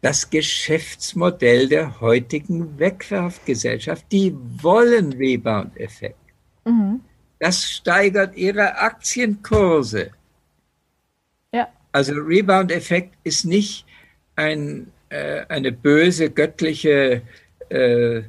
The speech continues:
Speaker 1: Veranlassung. Nein, so funktioniert unsere Wirtschaft. Übrigens ist der Rebound-Effekt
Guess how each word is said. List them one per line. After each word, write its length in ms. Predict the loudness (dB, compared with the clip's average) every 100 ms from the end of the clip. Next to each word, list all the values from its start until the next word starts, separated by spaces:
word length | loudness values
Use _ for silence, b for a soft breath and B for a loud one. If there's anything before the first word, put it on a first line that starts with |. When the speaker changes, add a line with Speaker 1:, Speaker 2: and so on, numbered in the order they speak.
| -16 _ _ _ _ -6
Speaker 1:
Veranlassung. 800 | -4 -2 -2 0 -2 -2 -10 -8
Nein, 720 | -4 0 2 2 0 -2 -6 -10 _ _
so 240 | 0 0 0 -6 _
funktioniert 840 | -2 0 0 0 2 4 4 2 -2
unsere 640 | -6 -2 0 2 2 0 0
Wirtschaft. 840 | 2 0 -4 -6 -4 -4 -4 -10 _ _ _ _ _ _ _ _ _ _ _ _ 0
Übrigens 320 | 2 2 -2
ist 160 | -2
der 80 | 2
Rebound-Effekt 800 | 2 4 2 2 -2 -2 -4 -6